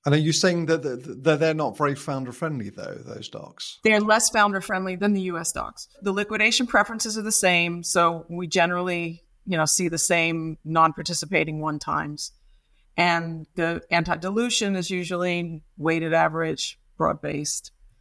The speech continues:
Speaker 2: But other things like the drag-along is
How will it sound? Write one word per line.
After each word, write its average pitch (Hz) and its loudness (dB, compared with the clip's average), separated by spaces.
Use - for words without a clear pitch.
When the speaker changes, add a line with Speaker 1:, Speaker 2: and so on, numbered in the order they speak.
Speaker 2:
But 202 6
other 294 4
things 285 2
like 165 4
the 160 -6
drag-along 175 -2
is - -8